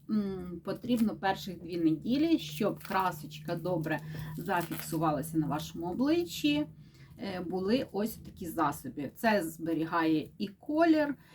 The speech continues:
і ці засоби в основному дуже гарно підходять, е, окрашеному волосю. Ну, тут уже все враховано, що волосся і перепалене від краски.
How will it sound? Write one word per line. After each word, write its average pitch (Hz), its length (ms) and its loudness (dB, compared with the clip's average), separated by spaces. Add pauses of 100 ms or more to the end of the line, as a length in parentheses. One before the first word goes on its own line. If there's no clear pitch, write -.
(220)
і 240 300 4
ці 180 140 -6
засоби 220 600 0 (100)
в 170 60 -12
основному 202 540 2
дуже 185 240 -6
гарно 180 680 2 (380)
підходять, 208 720 -2 (260)
е, 151 280 -6 (100)
окрашеному 170 760 0
волосю. 165 500 0
Ну, 180 200 -2
тут 160 180 -8
уже 175 240 -6
все 165 240 -10
враховано, 254 680 4
що 190 220 -6
волосся 175 540 -2 (540)
і 151 460 4 (360)
перепалене 247 1400 6 (640)
від 202 340 -4
краски. 208 760 0